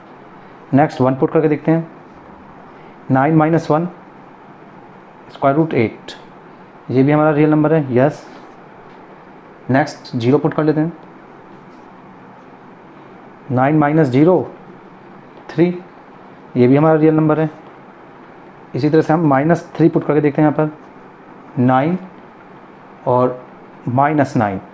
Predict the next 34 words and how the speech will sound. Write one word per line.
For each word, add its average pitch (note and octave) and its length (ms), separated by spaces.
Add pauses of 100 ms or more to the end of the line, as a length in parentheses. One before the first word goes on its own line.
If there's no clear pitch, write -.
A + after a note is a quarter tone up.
(400)
क्योंकि B2+ 180
माइनस C#3+ 580 (600)
थ्री C3+ 160
का D3+ 100
स्क्वायर F#3+ 400 (560)
नाइन B2 200
ही D3 60
होगा D#3+ 220 (220)
और C3+ 100
बाहर C3 260
माइनस C3+ 360
है D3 100
तो C3+ 140
नाइन A#2 220
ही C3+ 60
आ C#3 60
जाएगा D3 200
ये। D3 100 (520)
इसका C3+ 120
मतलब C#3+ 360
यहाँ B2+ 120
मिलेगा D3 200
मुझे D#3 160
ज़ीरो, E3 300 (1400)
तो B2+ 60
ये B2+ 120
भी D#3+ 180
yes। E3+ 220 (880)
Next C#3+ 520
minus C3+ 380
four D#3+ 160
put D#3+ 200
करते D#3+ 240
हैं, D#3+ 120